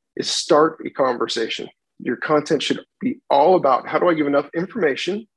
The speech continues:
to get those who are watching to start interacting and engaging and trying to move forward and take action on what they hear versus just pontificating and sharing our wisdom to the world, but there's really nothing to talk about or nothing that, that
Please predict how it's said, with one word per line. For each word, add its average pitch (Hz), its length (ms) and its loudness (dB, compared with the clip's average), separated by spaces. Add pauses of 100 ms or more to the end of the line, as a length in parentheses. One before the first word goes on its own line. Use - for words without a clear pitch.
(240)
to 156 80 -4
get 135 180 -4
those 165 300 4
who 156 220 0
are 131 240 0
watching 139 600 -2 (420)
to 143 100 -6
start 139 240 0
interacting 135 640 2
and - 80 -6
engaging 127 720 2 (520)
and 131 80 -4
trying 151 220 4
to 139 60 4
move 135 200 -2
forward 160 420 4
and 117 120 -6
take 147 200 -4
action 143 340 0
on 120 140 0
what 123 160 -2
they 113 80 -2
hear 160 340 2
versus 127 500 -4 (380)
just - 240 -4
pontificating 143 1000 2
and 127 200 -2
sharing 127 280 0
our 117 140 0
wisdom 127 280 -4
to - 100 -10
the 123 100 -6
world, 113 300 -2
but 127 160 -6
there's 117 160 -6
really 151 220 4
nothing 127 520 -4
to - 160 -14
talk 127 280 -2
about 113 280 0
or 107 60 -8
nothing 123 320 -4
that, 117 200 -6
that - 140 -2